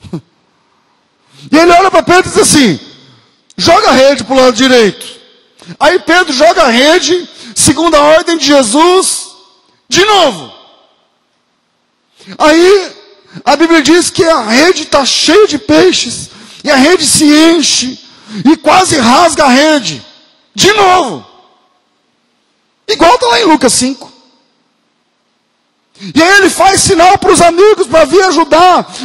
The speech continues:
porque teve cento e cinquenta e três grandes peixes, de novo. Aí a Bíblia diz que Pedro ficou com vergonha, percebeu que tava nu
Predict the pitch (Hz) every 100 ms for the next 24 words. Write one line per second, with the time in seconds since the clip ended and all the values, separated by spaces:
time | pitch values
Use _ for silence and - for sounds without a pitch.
0 | - 320 359 - 349 359 - - 403 403
1 | - 359 311 349 320 - 285 330 370 -
2 | 269 254 180 320 403 403 339 - - 349
3 | 370 320 - 285 - - 226 180 - 480
4 | 480 480 339 180 127 - _ _ _ _
5 | _ _ _ _ _ _ _ _ _ _
6 | _ _ _ _ _ _ _ _ _ _
7 | _ _ _ _ _ _ _ _ _ _
8 | _ _ _ _ _ _ _ _ _ _
9 | _ _ _ _ _ - 123 135 143 143
10 | 127 127 131 - 135 135 127 123 - 135
11 | 131 127 110 113 123 127 127 _ _ _
12 | _ _ _ _ _ _ _ _ _ _
13 | _ - 127 135 120 143 - 120 120 117
14 | 127